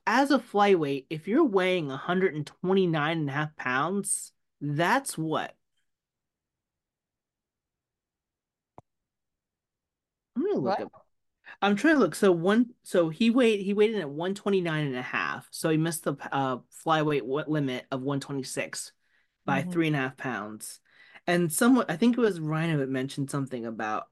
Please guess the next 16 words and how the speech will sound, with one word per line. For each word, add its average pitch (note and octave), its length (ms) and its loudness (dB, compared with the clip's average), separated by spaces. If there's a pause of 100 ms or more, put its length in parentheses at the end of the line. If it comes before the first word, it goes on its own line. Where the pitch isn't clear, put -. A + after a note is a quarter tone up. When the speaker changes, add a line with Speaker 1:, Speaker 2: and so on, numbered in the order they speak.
Speaker 1:
how C3 460 -2
much C3 480 -6
that B2+ 340 -6
was A#2+ 320 -4
gonna, A#2 460 -8 (1200)
like, C3 200 -6
how D#3 100 -2
much C#3+ 200 -2
of C#3 80 -4
this, C3 220 -2 (680)
oh, C#3+ 240 0 (400)
let D3 60 -4
me - 20 -2
see, B2+ 160 -2
one C#3+ 420 -2
tw-, - 240 -16